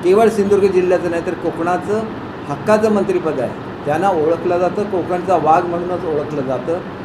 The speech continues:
आणि त्याच्यामुळे कोकणचा नेता ही जी त्यांची प्रतिमा आहे, आज कोकणची अस्मिता जागृत झालेली आहे.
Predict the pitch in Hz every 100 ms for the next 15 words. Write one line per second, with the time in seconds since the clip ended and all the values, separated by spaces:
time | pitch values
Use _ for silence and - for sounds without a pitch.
0 | - - 156 175 202 185 185 190 190 180
1 | 160 196 165 190 175 180 175 117 - -
2 | - - 208 233 226 208 202 - 160 160
3 | 143 123 117 110 - - - - 143 185
4 | 196 185 160 190 190 196 220 - 147 180
5 | 196 220 220 196 170 170 151 139 139 135
6 | 120